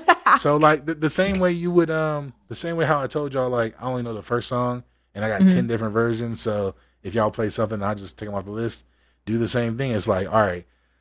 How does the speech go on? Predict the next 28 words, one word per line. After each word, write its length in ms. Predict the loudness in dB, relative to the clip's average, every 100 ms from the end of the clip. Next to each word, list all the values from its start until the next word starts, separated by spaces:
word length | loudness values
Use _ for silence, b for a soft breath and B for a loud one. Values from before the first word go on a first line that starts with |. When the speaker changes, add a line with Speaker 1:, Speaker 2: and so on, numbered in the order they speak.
| _
Speaker 1:
I'm 100 | -8
gonna 100 | -8
play 320 | -2 0 0
this, 560 | 0 0 -2 -4 -10 -16 _ _ _ -12
but 100 | -8
just 160 | -6
in 80 | -4
case 220 | 0 -2 -2
any 200 | -8 -6
of 60 |
these 140 | -6 -6
songs 240 | -6 -6
get 160 | -8 -6
played, 440 | -4 -2 -4 -10 _ _ _ _
here 220 | -4 -2
are 40 |
my 160 | -2 -2
backups, 720 | 0 -2 -2 -10 -18 -18 -18 _ _ _ _ _ -8
or 200 | -2 -2
Speaker 2:
Mm-hmm. 60 | -2
Speaker 1:
here's 240 | 2 2 2
the 80 |
direction 420 | -2 -4 -4 -4 -6
I'm 120 | -6
gonna 120 | -6
go 240 | -4 -4
in. 320 | -4 -10 -16 -20 _ _ _ -6
And 640 | 0 0 0 -2 -4 -6